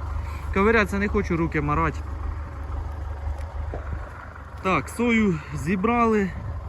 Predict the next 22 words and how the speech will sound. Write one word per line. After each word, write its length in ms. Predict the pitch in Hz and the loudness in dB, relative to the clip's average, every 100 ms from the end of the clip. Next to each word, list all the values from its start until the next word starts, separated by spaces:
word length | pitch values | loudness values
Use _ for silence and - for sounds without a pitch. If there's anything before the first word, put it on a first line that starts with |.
| - 123 | -6 -6
здали. 680 | 127 139 214 214 196 175 160 - - - - - - - - - - | -2 4 6 6 4 -2 -4 -10 -12 -14 -12 -14 -14 -14 -14 -10 -8
Здали 460 | 135 131 175 170 156 | -2 2 4 4 4
її 320 | 156 151 143 | 2 2 4
ні 260 | 175 196 | 6 4
по 180 | - 165 | 4 2
чим. 460 | - - 233 214 165 - - - - - - - - - | 0 2 4 4 2 -2 -6 -4 -4 -6 -6 -8 -6 -6
Двісті 520 | 117 147 175 - - 147 | -2 2 0 0 -2 0
вісімдесят 640 | 147 160 156 147 165 147 | 0 0 0 0 0 2
доларів 420 | 156 151 151 147 | 2 4 2 2
за 140 | 143 170 | 0 -2
тонну. 400 | 208 202 190 160 - - - - - - - - - - - | 0 0 0 -2 -6 -8 -8 -6 -6 -6 -6 -8 -8 -6 0
Але, 480 | 139 147 151 135 123 - - - - | 4 6 6 4 2 -2 -6 -8 -6
ви 120 | 113 | -4
знає-, 400 | 113 135 131 127 | 0 2 2 2
як 200 | 127 135 | 0 0
знаєте, 560 | 127 156 147 139 147 135 - - - - - - | 0 2 2 2 0 0 -2 -6 -8 -8 -10 -4
проблема 460 | - 196 220 185 170 | 0 4 4 4 2
в 40 | |
нас 180 | 160 143 | 2 0
в 40 | |
зберіганні. 800 | 135 143 202 180 175 214 208 196 180 - - - - - - - - - - - - - - - | -2 2 4 6 6 4 4 2 -2 -6 -10 -8 -6 -6 -6 -8 -12 -12 -12 -14 -16 -16 -16 -6
Будемо 500 | 123 156 160 156 147 | 2 4 6 6 4